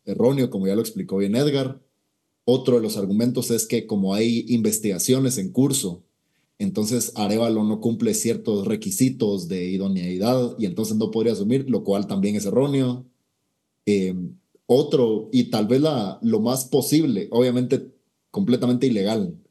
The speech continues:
y se configuraría perfectamente en un golpe de Estado, pero lo más eh, posible en este momento sería que el Ministerio Público continúe con las investigaciones, la solicitud de levantamiento de antejuicio y de alguna manera permita, eh, pretenda,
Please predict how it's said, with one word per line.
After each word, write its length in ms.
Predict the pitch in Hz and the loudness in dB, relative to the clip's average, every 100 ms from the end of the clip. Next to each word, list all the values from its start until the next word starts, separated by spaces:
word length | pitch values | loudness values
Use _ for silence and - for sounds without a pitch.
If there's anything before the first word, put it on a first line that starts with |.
| _ | _
y 460 | - 101 90 85 80 _ _ _ _ | -4 -2 -2 -4 -8 _ _ _ _
se 160 | - | -4
configuraría 560 | 110 110 107 104 101 120 | -2 0 0 2 0 0
perfectamente 680 | 117 98 120 - 120 131 110 | 0 -2 -4 0 0 0 -2
en 80 | 107 | 0
un 80 | |
golpe 240 | 104 120 120 | 2 2 0
de 80 | 95 | -2
Estado, 360 | - 170 110 | -2 0 -2
pero 200 | 110 98 | -2 -2
lo 160 | 101 92 | 0 0
más 580 | 101 120 131 - - - _ _ _ _ _ _ - | 0 0 0 -4 -8 -16 _ _ _ _ _ _ 2
eh, 220 | 107 101 98 | 2 2 -2
posible 340 | 95 117 120 | -2 2 2
en 60 | 120 | 2
este 180 | 123 | 0
momento 360 | 127 104 139 151 | 0 2 0 0
sería 220 | - 104 | -2 -2
que 80 | 107 | 0
el 80 | 120 | 0
Ministerio 400 | 110 95 110 117 | 0 0 -2 2
Público 440 | 117 127 123 110 | 2 2 2 -2
continúe 600 | 110 98 98 101 131 135 | -2 -4 -2 2 2 2
con 140 | 107 98 | 0 -4
las 160 | 95 | -2
investigaciones, 840 | 101 95 - 98 85 127 139 135 107 | -2 -2 -2 -4 -2 0 0 0 -2
la 160 | 98 | -2
solicitud 600 | 95 101 95 95 - 117 | -4 -2 -4 -6 -4 -2
de 160 | 113 107 | 0 0
levantamiento 600 | 98 95 87 90 104 107 | 2 -2 -4 -2 -2 0
de 80 | 110 | -2
antejuicio 720 | 92 - 131 - 113 104 98 - _ _ _ _ _ | -4 0 0 2 0 -4 -4 -16 _ _ _ _ _
y 120 | 127 | 0
de 80 | 117 | 2
alguna 240 | 117 131 | 2 0
manera 280 | 151 131 151 | 2 0 0
permita, 720 | - 101 113 131 147 135 135 - | 0 2 2 0 0 -2 -4 -2
eh, 340 | 110 95 87 | 0 0 -2
pretenda, 680 | - 147 - 139 151 95 90 | -2 -2 0 0 0 -4 -8